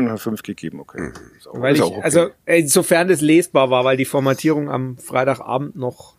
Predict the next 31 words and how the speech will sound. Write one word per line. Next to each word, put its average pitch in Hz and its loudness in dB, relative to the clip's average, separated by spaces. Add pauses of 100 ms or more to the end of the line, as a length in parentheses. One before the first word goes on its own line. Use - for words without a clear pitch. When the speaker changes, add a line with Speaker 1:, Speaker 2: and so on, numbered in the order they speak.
(140)
Speaker 3:
nicht 131 -6
so 139 -4
toll 123 -8
war. 123 -12 (880)
Ich - -20
gl-, - -20
ich - -16
hoffe, 147 0
die 143 0
ist - -6
besser 147 2
geworden. 127 2
Ich 123 -4
hab's, - -4 (120)
hab 160 -4
den 135 0
Text 143 -2
rauskopieren 143 0
müssen, 135 -4
um 120 -8
zu - -10
gucken, 131 -8
was 123 -12
für 143 -14
eine 127 -8
Note 123 -10
es - -14
ist. - -20 (540)
Speaker 2:
Oh, - 0 (180)
okay. - -4
Speaker 3:
<laughs> - -20